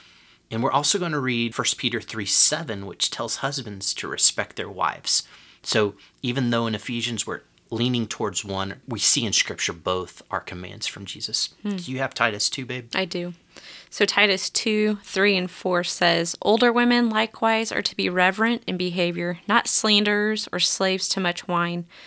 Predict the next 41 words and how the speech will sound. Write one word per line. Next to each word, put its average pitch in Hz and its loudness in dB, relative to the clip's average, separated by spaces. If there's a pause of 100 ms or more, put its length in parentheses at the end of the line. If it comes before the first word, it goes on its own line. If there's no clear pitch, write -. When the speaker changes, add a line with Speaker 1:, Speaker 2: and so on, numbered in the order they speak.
(200)
Speaker 2:
They 185 2
are 170 8
to 190 0
teach - 2
what 208 4
is 220 0
good, 185 -2 (100)
and 180 -2
so 175 2
train 202 2
the 185 0
young 185 0
women 175 0
to - -6
love 175 0
their 185 0
husbands 170 -2
and 165 -2
children." 165 -2 (460)
Speaker 1:
So - 2
the 139 2
inference 139 2
there 104 2
is, 95 2 (100)
how - 2
do 160 0
you 156 0
train 123 0
the 104 -2
younger 104 -2
women 95 -6 (300)
to - -6
love 104 2
their 101 -8
husbands 92 -2 (680)
if - -6
you're 98 -4
not 92 -4
loving 92 -12
your - -18
husband? 110 -8